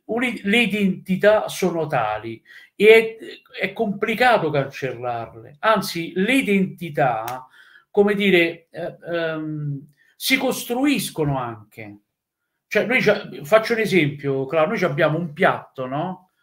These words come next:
Della nostra tradizione, che poi quando siamo dive-, quan-, quando siamo diventati mangiamaccheroni, no? Un piatto della tradizione che sono gli spaghetti al pomodoro. Eppure se noi andiamo bene a capire questa storia,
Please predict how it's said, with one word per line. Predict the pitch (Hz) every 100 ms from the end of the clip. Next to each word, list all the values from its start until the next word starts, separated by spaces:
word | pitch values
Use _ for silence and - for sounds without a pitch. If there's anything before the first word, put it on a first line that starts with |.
| _ _ _
Della | 139 143
nostra | 185 - 156
tradizione, | 143 147 143 143 - - 151 175 139
che | 113 110
poi | 143 135 113 - - - _
quando | - 123 135
siamo | 139 131
dive-, | 131 135 139
quan-, | 131 131
quando | - 131 127
siamo | 127 127 127
diventati | 131 131 - 147 135 135
mangiamaccheroni, | 139 135 135 120 123 - 143 170 143 127
no? | 143 117 - - - _ -
Un | 170
piatto | 277 294 233
della | 190
tradizione | 170 175 170 147 - 139 151
che | 190
sono | 220 175 165
gli |
spaghetti | 185 - 180 147 139
al | 127
pomodoro. | 127 117 113 101 - _ _ _ _ _ - - -
Eppure | 147 277 196
se | 175
noi | 196 254
andiamo | 165 143 190 185 156 - -
bene | 180 170
a | 139
capire | - 131 165 160 127
questa | 123 - 120
storia, | - 117 101 104 110 123